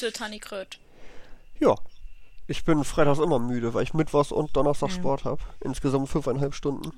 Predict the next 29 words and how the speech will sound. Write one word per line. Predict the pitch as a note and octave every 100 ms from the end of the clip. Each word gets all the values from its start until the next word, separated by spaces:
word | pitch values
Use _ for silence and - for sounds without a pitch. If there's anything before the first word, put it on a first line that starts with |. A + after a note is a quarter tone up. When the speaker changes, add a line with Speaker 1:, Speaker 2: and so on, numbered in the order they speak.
| B3+
Speaker 1:
Oh | A#3+ A3+
nee, | A3 G#3 G3+ G3+ G#3 A#3+ C#4+
oh |
nee. | D4 C#4 B3 A3 G#3+ -
Speaker 2:
Oh | G3+ -
doch. | D3+ B2 A#2+ - - -
Speaker 3:
Oh, | G#3+ G3 G3 F#3 F3+ F#3+ -
Mitleid. | G#3 G#3 - G3 F3+ F3+ F#3 - - - - - - -
Speaker 2:
Und | D3 C3+
ich | -
geh | D3+ D3+
Speaker 1:
Mhm. | C#3+
Speaker 2:
nicht | D3+ -
unbedingt | D3 C#3+ C#3 C3
früh | - - D3+
ins | C3 -
Bett. | - - - - - -
Das | - -
ist | - -
dann | F#3
auch |
nicht | C#3 C#3
so | C#3+
hilfreich. | C#3+ C3+ - D3 - - - -
Speaker 1:
<laughs> | - - - - -
Selber | - G#3+ -
schuld. | - A3+ - - - - C#3 - - - - - - C#2+
Speaker 2:
Ja, |
gut. | B2+